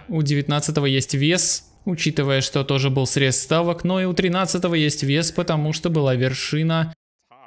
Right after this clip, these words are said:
Взрывное движение ранее в этом году, что обычно не происходит так рано в цикле,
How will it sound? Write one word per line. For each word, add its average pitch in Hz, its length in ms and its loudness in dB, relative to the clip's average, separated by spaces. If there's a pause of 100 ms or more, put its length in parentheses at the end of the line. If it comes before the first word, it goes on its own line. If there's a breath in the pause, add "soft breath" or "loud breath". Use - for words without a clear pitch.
(920)
Взрывное 165 600 2
движение 147 760 2 (220)
ранее 170 400 2
в 165 40 2
этом 165 220 2
году, 165 400 0 (140)
что - 240 0
обычно 185 340 0
не 170 160 2
происходит 156 600 0
так 135 200 2
рано 131 220 2
в - 80 -4
цикле, 135 460 2